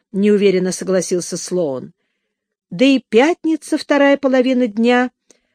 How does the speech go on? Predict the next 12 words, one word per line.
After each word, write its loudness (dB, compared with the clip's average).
не 6
лучшее 4
время, 2
чтобы -4
обращаться -2
к -8
ним -2
с -12
подобной -2
просьбой». -4
«Вот -2
именно». 0